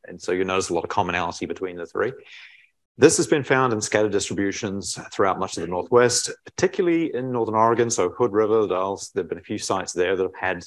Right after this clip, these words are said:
a large outbreak of this in the past, uh, two to three years. It's, is found up here in Washington. It's scattered. It's around. It's one of those viruses that's around.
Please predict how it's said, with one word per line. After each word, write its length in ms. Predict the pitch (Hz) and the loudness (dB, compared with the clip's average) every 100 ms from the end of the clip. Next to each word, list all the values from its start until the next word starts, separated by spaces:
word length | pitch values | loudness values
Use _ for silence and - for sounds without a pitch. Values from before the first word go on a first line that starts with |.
| - | -14
a 100 | - - - - | -14 -14 -18 -10
large 260 | 82 80 82 | -4 -2 0
outbreak 400 | - - 92 87 | -2 -2 -4 -4
of 120 | 85 | -4
this 240 | 92 90 92 | -2 -2 -6
in 140 | 82 | -10
the 20 | |
past, 520 | - 50 - - - - - - _ _ - | -10 -10 -12 -12 -16 -18 -20 -20 _ _ -10
uh, 220 | 78 73 | -8 -8
two 160 | - 90 | -4 -4
to 80 | |
three 240 | 85 92 90 | -4 -4 -2
years. 380 | 98 123 131 - _ _ _ _ _ _ _ _ _ _ | -2 -2 -4 -12 _ _ _ _ _ _ _ _ _ _
It's, 520 | 120 127 - - - - | 6 6 4 2 -2 0
is 160 | 135 139 | 2 4
found 220 | 156 143 | 4 2
up 100 | 135 | 0
here 80 | 143 | 0
in 60 | 135 | 0
Washington. 540 | 135 131 139 139 135 | 0 -2 -2 -2 0
It's 360 | 110 - - - - - - 240 170 | -2 -2 -4 -8 -14 -14 -10 -8 -8
scattered. 480 | - 120 98 98 - - | -4 -4 -2 -4 -6 -6
It's 160 | 127 | -4
around. 420 | 123 90 85 85 - _ _ | 0 -2 -4 -8 -14 _ _
It's 120 | - | -6
one 100 | 117 | -2
of 60 | 104 | 0
those 100 | 101 | 0
viruses 420 | 95 92 - 92 | -2 -4 -4 -8
that's 200 | 85 - | -8 -8
around. 340 | - 50 50 | -8 -8 -12